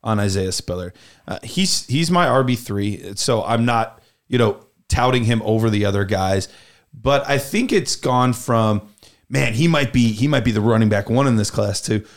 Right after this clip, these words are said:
"Oh, him and Brees, it's pretty close," to, "Oh, it's definitely Brees," to, "He, he might not even be a top five running back in this class." And, and if, and if that's how you feel, that's fine. But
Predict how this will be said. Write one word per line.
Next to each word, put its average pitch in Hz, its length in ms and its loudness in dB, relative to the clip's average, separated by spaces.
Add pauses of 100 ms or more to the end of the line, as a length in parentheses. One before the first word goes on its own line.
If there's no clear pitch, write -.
(140)
"Oh, 175 240 2
him 208 200 4
and 160 120 2
Brees, 151 260 2
it's 113 100 -6
pretty 170 260 -2
close," 131 400 2
to, - 180 -2 (260)
"Oh, 165 180 2
it's - 140 -2
definitely 139 380 2
Brees," 104 440 0
to, 110 260 2 (520)
"He, 123 140 -2
he - 300 -2
might 185 180 2
not 135 160 2
even 127 180 4
be 123 160 4
a 110 80 2
top - 220 0
five 107 240 2
running 110 220 2
back 98 200 -2
in 98 100 -4
this 95 120 -6
class." - 400 2
And, 156 180 -2
and 240 120 2
if, - 260 0
and 202 140 2
if 147 100 -2
that's 147 180 2
how 131 60 2
you 110 100 0
feel, - 160 0
that's 110 200 0
fine. 123 340 0 (320)
But 143 220 2